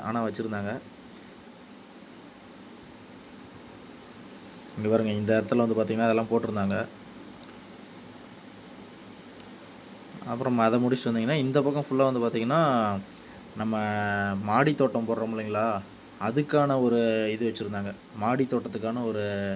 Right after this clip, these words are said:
என்னென்ன தேவைப்படும், அதெல்லாம் எப்படி இது பண்றதோ, அதுக்கேத்த மாதிரியான ஒரு இது. இது வந்து நம்ம வீட்டுல போடுறதுக்காக.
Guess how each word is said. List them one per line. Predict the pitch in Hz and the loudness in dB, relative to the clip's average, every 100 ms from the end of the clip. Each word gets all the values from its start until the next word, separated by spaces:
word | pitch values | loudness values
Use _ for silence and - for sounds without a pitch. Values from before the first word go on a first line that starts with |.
| 98 - - - - | -6 -14 -20 -20 -12
என்னென்ன | - 117 120 | -2 0 0
தேவைப்படும், | 104 117 117 117 110 113 | 2 4 4 2 0 0
அதெல்லாம் | 113 110 117 | 2 2 0
எப்படி | 110 113 | 0 -2
இது | 104 | -4
பண்றதோ, | 110 104 107 143 | -6 -6 -4 -2
அதுக்கேத்த | 107 131 135 135 123 | 0 0 4 2 2
மாதிரியான | 127 127 123 | 0 2 2
ஒரு | 117 107 | 0 -2
இது. | 101 - - | -4 -8 -4
இது | 123 131 | 2 4
வந்து | 139 143 120 113 104 101 - - | 4 2 2 2 -2 -6 -14 -6
நம்ம | 113 113 | -2 2
வீட்டுல | 127 127 127 | 4 6 4
போடுறதுக்காக. | 117 117 101 104 104 | 4 0 -6 -8 -8